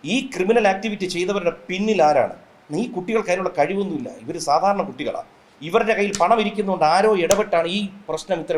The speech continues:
വലുതാക്കിയത്. ഞങ്ങൾക്കിത് ഒന്നും വേണ്ട. ഞാനൊരു മീഡിയ മേഖലയിൽ നിന്ന് വന്നു, അതിനുശേഷം സിനിമയിലുണ്ട്, രാഷ്ട്രീയത്തിലുണ്ട്. ഇതിനകത്ത്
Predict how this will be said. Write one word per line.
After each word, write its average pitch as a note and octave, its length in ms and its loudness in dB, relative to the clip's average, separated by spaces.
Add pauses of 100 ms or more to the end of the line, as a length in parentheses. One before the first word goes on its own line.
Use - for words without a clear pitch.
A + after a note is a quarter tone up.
വലുതാക്കിയത്. B2 460 -2 (520)
ഞങ്ങൾക്കിത് G3+ 460 2 (240)
ഒന്നും A#3 200 4
വേണ്ട. F#3+ 140 2 (100)
ഞാനൊരു G3 340 4
മീഡിയ G3+ 200 2 (200)
മേഖലയിൽ F3+ 340 2
നിന്ന് C#3+ 140 -2
വന്നു, G#2+ 200 -2
അതിനുശേഷം E3 460 -4
സിനിമയിലുണ്ട്, E3 440 -4 (300)
രാഷ്ട്രീയത്തിലുണ്ട്. F3+ 500 0 (320)
ഇതിനകത്ത് F#3+ 340 0